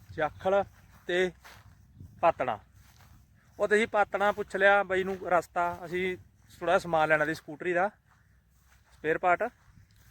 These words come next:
ਤੇ ਉਹਦੇ ਬਰੇਟੇ ਬਾਈ ਨੂੰ ਸਮਾਨ ਪੁੱਛਿਆ ਸੀ ਉਹਨੇ, ਬਾਈ ਨੇ ਸਾਨੂੰ ਗਲਤ ਪਾਤਾ। ਉਹ ਕਹਿੰਦਾ, "ਬਾਈ, ਉੱਥੋਂ ਮਿਲ ਜੂਗਾ, ਉੱਥੋਂ ਸਮਾਨ ਤਾਂ ਨਹੀਂ ਖੈਰ ਮਿਲਿਆ ਹੈਗਾ।" ਪਰ ਉੱਧਰੋਂ ਪਿੰਡਾਂ ਵਿੱਚ ਦੀ ਹੋ ਕੇ ਆਏ, ਲਗਭਗ ਸਾਨੂੰ ਘੰਟੇ ਤੋਂ ਵਾਂਗੂ ਉੱਪਰ ਦੀ ਹੋ ਗਿਆ, ਟਾਈਮ ਬਹੁਤ ਖਰਾਬ ਹੋਇਆ।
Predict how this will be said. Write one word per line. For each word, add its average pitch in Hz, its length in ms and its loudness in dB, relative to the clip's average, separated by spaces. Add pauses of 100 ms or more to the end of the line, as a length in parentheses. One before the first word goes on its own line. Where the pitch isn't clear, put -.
(440)
ਤੇ 131 260 -6 (440)
ਉਹਦੇ 202 120 -2
ਬਰੇਟੇ 214 320 2
ਬਾਈ 214 160 2
ਨੂੰ 214 120 -4
ਸਮਾਨ 202 260 -2
ਪੁੱਛਿਆ 202 300 -2
ਸੀ 202 60 0
ਉਹਨੇ, 208 120 0
ਬਾਈ 208 160 4
ਨੇ 202 120 2
ਸਾਨੂੰ 196 220 0
ਗਲਤ 156 220 4
ਪਾਤਾ। 180 440 0 (720)
ਉਹ 175 60 -12
ਕਹਿੰਦਾ, 185 160 0
"ਬਾਈ, 214 140 4
ਉੱਥੋਂ 202 240 2
ਮਿਲ 175 200 -2
ਜੂਗਾ, 185 180 2
ਉੱਥੋਂ 190 140 0
ਸਮਾਨ 190 520 2
ਤਾਂ 202 160 0
ਨਹੀਂ 196 120 -2
ਖੈਰ 185 140 2
ਮਿਲਿਆ 180 280 -2
ਹੈਗਾ।" 185 280 0 (420)
ਪਰ 196 100 0
ਉੱਧਰੋਂ 208 220 0
ਪਿੰਡਾਂ 202 300 4
ਵਿੱਚ 202 160 -2
ਦੀ 202 140 -4
ਹੋ 180 160 -2
ਕੇ 185 180 -2
ਆਏ, 180 120 4
ਲਗਭਗ 185 460 0
ਸਾਨੂੰ 185 240 -2
ਘੰਟੇ 185 260 -4
ਤੋਂ 175 80 -6
ਵਾਂਗੂ 175 200 -4
ਉੱਪਰ 165 240 -8
ਦੀ 160 140 -4
ਹੋ 151 140 -2
ਗਿਆ, 160 80 2
ਟਾਈਮ 160 240 2
ਬਹੁਤ 160 180 0
ਖਰਾਬ 160 220 2
ਹੋਇਆ। 160 220 0